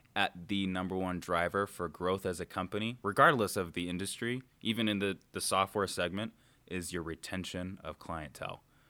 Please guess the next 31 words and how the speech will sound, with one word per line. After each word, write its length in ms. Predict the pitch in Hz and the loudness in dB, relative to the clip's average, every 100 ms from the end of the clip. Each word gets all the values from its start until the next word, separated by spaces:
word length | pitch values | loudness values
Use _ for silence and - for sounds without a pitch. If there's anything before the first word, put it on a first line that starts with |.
| _ _ - | _ _ -2
And 320 | 90 85 - | 0 0 -2
everyone 400 | 101 104 95 90 | 0 2 0 0
knows 420 | 85 82 82 - - | -2 -4 -6 -10 -10
the 80 | 82 | -10
cleaning 340 | 90 85 82 | -6 -4 -4
industry's 480 | 82 80 - 82 - | -4 -6 -6 -8 -8
retention 400 | 71 82 78 80 | -10 -10 -8 -8
rates, 360 | 78 76 - - _ _ _ - | -8 -8 -12 -14 _ _ _ -6
uh, 280 | 80 80 78 | -4 -4 -4
are 160 | 80 78 | -6 -4
garbage. 460 | 80 76 80 - | -4 -4 -8 -8
People 240 | 113 107 92 | -6 -4 -4
just 200 | 87 87 | -6 0
love 260 | 87 85 | 0 2
hopping 340 | - 87 - 80 | 0 -2 -2 -6
around, 500 | 80 82 85 85 - _ | -4 -2 -2 -4 -8 _
doing 200 | 90 87 | -4 -4
new 120 | 85 | -4
providers. 600 | 80 78 80 82 82 80 - _ _ _ - | -6 -6 -4 -2 -4 -6 -12 _ _ _ -6
Uh, 200 | 85 82 | -4 -2
there 200 | 82 85 | 0 2
are 280 | 82 80 78 | 2 0 -2
a 80 | 85 | -8
few 220 | - 95 | -4 -2
luck 220 | 85 82 | 0 -2
of 80 | 87 | -4
the 80 | 82 | -6
draw 320 | - 80 85 | -2 0 2
that, 340 | 80 78 78 87 | 0 -6 -8 -6
uh, 180 | 80 78 | -6 0
have 220 | 87 | 0